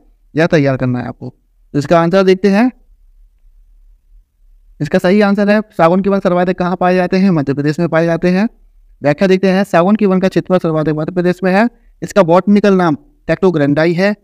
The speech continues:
या उष्णकटिबंधीय शुष्क पर्णपाती वन है। ये क्वेश्चन भी बन जाता है कि सागौन के वन किस श्रेणी में आते हैं, उष्णकटिबंधीय शुष्क पर्णपाती। ठीक, मध्य प्रदेश की जलवायु का क्वेश्चन भी एक बनता है।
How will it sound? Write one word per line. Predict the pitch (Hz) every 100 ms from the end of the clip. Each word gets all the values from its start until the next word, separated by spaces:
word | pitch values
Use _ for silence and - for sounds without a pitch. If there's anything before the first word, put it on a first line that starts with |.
| _ -
या | 147 -
उष्णकटिबंधीय | 170 185 175 160 151 151 165 208 - _ -
शुष्क | 180 -
पर्णपाती | 165 147 139 139 139 233 - _
वन | 131 151
है। | 147 147 - _ _ 147
ये | 175
क्वेश्चन | 165 151 156
भी | 185
बन | 160 143
जाता | 139 151
है | 160
कि | 190 185 185 _ _ -
सागौन | 135 151
के | 160 156
वन | 170
किस | 240 _ - -
श्रेणी | 151 147
में | 180
आते | 185 131 135
हैं, | 139 - _ -
उष्णकटिबंधीय | 170 185 185 175 156 156 156 208
शुष्क | - 180 175
पर्णपाती। | 156 135 123 127 127 - _ _ -
ठीक, | 190 143
मध्य | 147 156
प्रदेश | 160 170
की | 180
जलवायु | 156 151 156 175
का | 180
क्वेश्चन | 170 - 165
भी | 165
एक | 160
बनता | 156 165 196
है। | - _